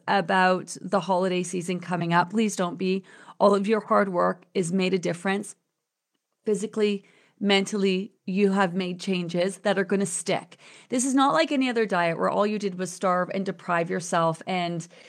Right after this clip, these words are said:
you know, burn the fat off. This is where you were in tune. You gave the body what it needs in order to be as healthy as possible.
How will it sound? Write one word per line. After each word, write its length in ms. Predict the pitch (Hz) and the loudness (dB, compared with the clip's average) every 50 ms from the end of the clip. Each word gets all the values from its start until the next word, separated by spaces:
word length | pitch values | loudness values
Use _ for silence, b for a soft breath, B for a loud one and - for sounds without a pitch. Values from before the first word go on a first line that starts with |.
| B B B B B _ - 147 170 180 | B B B B B _ -16 -12 -6 -4
you 220 | 208 214 214 240 226 | 0 4 8 8 8
know, 600 | 220 208 196 185 185 185 - 180 175 165 175 - - | 10 10 8 8 6 2 -2 -4 -6 -6 -8 -14 -20
burn 680 | - 151 165 160 160 160 196 190 165 233 233 240 247 233 | -18 -16 -14 -12 -10 -8 -6 0 2 6 6 6 6 4
the 100 | 226 214 | 2 0
fat 320 | - 226 202 190 190 - | 0 2 2 2 2 0
off. 380 | - 185 175 165 - - - - | 0 -2 -2 -2 -2 -6 -6 -8
This 260 | - 196 208 254 254 - | -6 -4 -2 -2 -2 -4
is 160 | 285 240 240 | -8 -8 -4
where 300 | 226 240 233 226 220 220 | -2 0 0 2 2 0
you 480 | 214 196 196 214 208 202 202 202 190 - | 0 0 -2 -2 0 0 -2 -2 -4 -6
were 200 | 190 208 208 202 | -2 0 0 0
in 220 | - 214 208 202 | 0 -2 -4 -4
tune. 440 | - - - 262 233 214 196 175 160 | -6 -6 -4 -4 -2 -2 -4 -6 -6
You 100 | 170 190 | -8 -8
gave 300 | 165 190 202 202 202 202 | -4 -2 -2 0 0 -2
the 60 | 240 | -6
body 360 | 196 214 214 202 190 196 202 | -2 0 0 0 0 0 -4
what 320 | 196 - 180 196 202 190 190 - | -4 -4 -2 0 0 0 0 -2
it 180 | 202 202 - - | -2 -2 -2 -2
needs 540 | 202 196 196 196 185 185 170 165 - - b b b b b b b | -4 -2 -2 -2 -4 -4 -6 -8 -10 -14 b b b b b b b
in 160 | 208 202 202 | 0 0 0
order 300 | - - 196 190 202 196 | 2 0 0 0 0 -2
to 160 | 190 - 214 | -2 -2 -4
be 340 | 185 170 196 190 185 185 185 | -2 -2 -2 0 0 -2 -2
as 160 | - 190 180 | -2 -4 -6
healthy 400 | - - 185 185 185 185 190 185 | -6 -6 -6 -6 -6 -4 -4 -4
as 140 | 180 170 175 | -4 -6 -6
possible. 580 | - - 165 160 160 - - 165 - - - | -6 -2 -2 -2 0 -2 -2 -2 -2 -2 -2